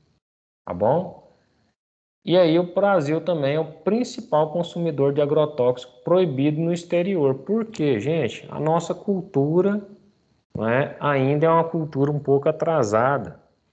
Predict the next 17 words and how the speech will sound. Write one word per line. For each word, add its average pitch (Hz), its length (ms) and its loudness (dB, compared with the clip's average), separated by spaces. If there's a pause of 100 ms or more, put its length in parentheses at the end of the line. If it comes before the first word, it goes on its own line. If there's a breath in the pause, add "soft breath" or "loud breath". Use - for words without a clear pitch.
(540 soft breath)
E 202 180 -2
o 254 80 -2
nosso, 175 800 0 (400)
o 107 120 -10
que 180 220 -2
gira 185 420 2
a - 20 6
economia 139 640 0
nacional 113 760 -2
hoje 123 480 0 (160)
é 180 220 4
o 214 180 2
agronegócio. 180 1080 -2 (1000)
Sem 214 460 -6
sombra 190 560 -2
de 180 120 2
dúvida. 127 560 -4